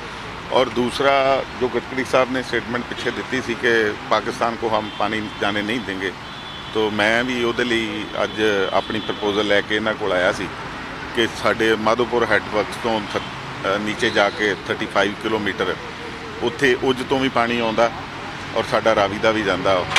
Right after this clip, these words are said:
ਉਸ ਜਗ੍ਹਾ ਦਾ ਨਾਂ ਹੈ ਮਕੌੜਾ ਪੱਤਨ। ਤੋ ਹਮ,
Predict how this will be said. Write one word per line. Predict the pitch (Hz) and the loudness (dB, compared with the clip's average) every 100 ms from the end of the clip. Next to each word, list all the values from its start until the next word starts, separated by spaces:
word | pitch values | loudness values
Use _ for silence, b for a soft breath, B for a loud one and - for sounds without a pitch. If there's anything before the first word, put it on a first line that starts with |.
| - | 2
ਉਸ | 123 | 2
ਜਗ੍ਹਾ | 120 117 127 | 2 4 4
ਦਾ | 123 | 4
ਨਾਂ | 117 110 | 4 4
ਹੈ | 120 | 4
ਮਕੌੜਾ | 123 104 104 104 | 2 2 4 4
ਪੱਤਨ। | 104 - 101 - - - - - - - - - | 0 -2 -2 -4 -6 -8 -8 -10 -8 -8 -6 2
ਤੋ | 127 | 4
ਹਮ, | 117 123 | 4 2